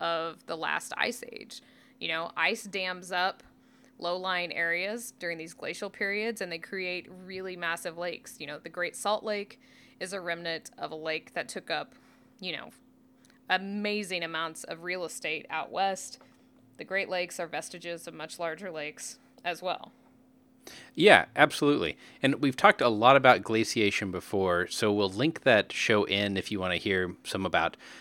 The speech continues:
Speaker 2: some of the features, uh, that these can produce other than just lakes. But for that, for now, we're gonna kind of skim over that.
Speaker 1: Right, exactly. <laughs> Um, so, you know, you gotta remember, this is continental glaciation, for those of you that remember that show or just know,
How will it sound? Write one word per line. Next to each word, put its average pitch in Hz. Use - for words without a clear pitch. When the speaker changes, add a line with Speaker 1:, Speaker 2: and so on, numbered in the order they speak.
Speaker 2:
some 101
of 82
the -
features, 101
uh, 87
that 85
these 90
can 90
produce 87
other 92
than 82
just -
lakes. 87
But 110
for -
that, 131
for 131
now, 120
we're 107
gonna 98
kind 90
of 85
skim -
over 151
that. 147
Speaker 1:
Right, 196
exactly. 185
<laughs> 262
Um, 202
so, 196
you 202
know, 190
you 185
gotta 240
remember, 233
this 175
is 175
continental 226
glaciation, 165
for 185
those 165
of 170
you 160
that -
remember 226
that 214
show 180
or 165
just 165
know, 165